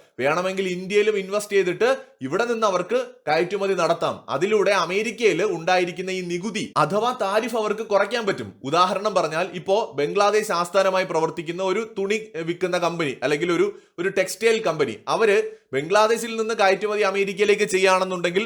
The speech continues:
അവർക്ക് നിലവിൽ ഉൾപ്പെടുത്തിയിരിക്കുന്ന താരിഫ് വെച്ച് നോക്കുന്ന സമയത്ത് ഏകദേശം മുപ്പത്തേഴ് ശതമാനം താരിഫ് വരും.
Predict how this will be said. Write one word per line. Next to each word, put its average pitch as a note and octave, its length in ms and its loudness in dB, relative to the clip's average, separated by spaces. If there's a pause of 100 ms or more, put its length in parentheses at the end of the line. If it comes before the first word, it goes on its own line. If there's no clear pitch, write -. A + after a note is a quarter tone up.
അവർക്ക് F3 360 0 (120)
നിലവിൽ E3+ 360 2
ഉൾപ്പെടുത്തിയിരിക്കുന്ന F3 760 -4
താരിഫ് D#3+ 360 2
വെച്ച് F3+ 180 -2 (100)
നോക്കുന്ന D#3 280 -2
സമയത്ത് D#3 440 2 (340)
ഏകദേശം F#3+ 480 2
മുപ്പത്തേഴ് A3 560 0
ശതമാനം G#3 500 -2
താരിഫ് D#3 300 0
വരും. A#2 180 -2